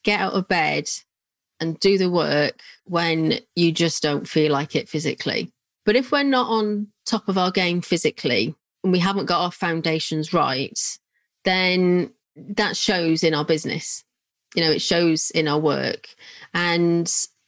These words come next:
that can be really, that can be really hard. And that can be everything from surveyors doing their,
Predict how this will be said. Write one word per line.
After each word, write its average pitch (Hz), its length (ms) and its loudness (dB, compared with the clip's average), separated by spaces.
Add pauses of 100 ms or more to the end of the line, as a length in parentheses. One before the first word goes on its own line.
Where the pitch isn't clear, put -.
(200)
that 202 180 0
can - 160 0
be 190 120 4
really, 175 600 0 (260)
that 208 120 0
can 214 100 -4
be 208 100 4
really 180 200 4
hard. 156 180 0
And 196 80 2
that 240 140 0
can 226 100 -2
be 196 140 4
everything 175 420 -2
from 160 540 -2 (260)
surveyors 175 680 0
doing 170 300 2
their, 160 200 0